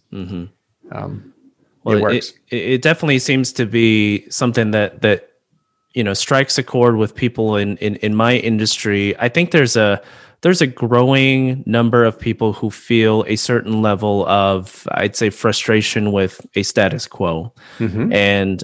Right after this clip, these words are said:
Speaker 1: uh, and I think this era of senior living, this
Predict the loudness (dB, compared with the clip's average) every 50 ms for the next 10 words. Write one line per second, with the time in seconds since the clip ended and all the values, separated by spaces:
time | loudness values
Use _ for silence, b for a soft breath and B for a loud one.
0 | -4 -2 0 2 2 2 0 0 0 0 0 2 0 0 0 -2 -4 -4 -2 0
1 | 0 0 0 -2 -8 -10 -14 -16 -16 _ 0 2 4 4 6 4 4 4 2 0
2 | -2 -2 -4 -2 -2 0 0 0 0 0 2 2 0 0 0 -4 -8 _ _ -2
3 | -2 -2 -2 -6 -10 -10 -12